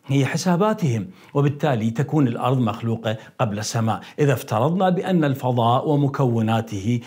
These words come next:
حسب نظريتهم هي السماء. وبهذه النتيجة تبطل كل اعتقاداتهم الماضية الوثنية أو الفلسفية المادية أو حساباتهم الحالية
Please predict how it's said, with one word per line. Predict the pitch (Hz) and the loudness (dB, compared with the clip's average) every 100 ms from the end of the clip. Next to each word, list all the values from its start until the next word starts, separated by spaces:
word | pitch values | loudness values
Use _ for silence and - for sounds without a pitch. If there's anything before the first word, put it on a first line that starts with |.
| - | -10
حسب | - 185 226 196 | -4 0 0 0
نظريتهم | 180 139 120 113 110 113 104 110 110 - - | 2 2 2 2 0 -2 -4 -2 -2 -4 -4
هي | 123 - | -2 -2
السماء. | - - 147 165 - - _ _ _ - - | -2 -2 0 0 -2 -14 _ _ _ -20 -2
وبهذه | 165 170 170 233 240 | 2 4 4 4 4
النتيجة | 226 180 175 170 101 104 - - - | 4 4 2 0 -2 -6 -12 -20 0
تبطل | 233 - 139 | 0 2 -4
كل | 131 226 | -2 -2
اعتقاداتهم | - 123 143 131 117 120 113 117 | -2 -2 -4 -2 0 0 0 0
الماضية | 113 110 117 110 104 101 - - | 0 2 0 0 -2 -6 -6 -2
الوثنية | 220 208 180 147 120 98 85 | 2 2 2 0 0 -2 -2
أو | 143 208 | 0 0
الفلسفية | - 151 - 139 139 | 0 -4 -4 -2 2
المادية | 120 117 110 92 92 101 - - | 2 2 0 -2 -6 -6 -8 -6
أو | 151 | -4
حساباتهم | 151 151 147 131 123 117 117 117 117 | -2 -4 -2 -2 -2 -4 -4 -4 -4
الحالية | 113 123 104 98 92 | -4 -4 -4 -4 -8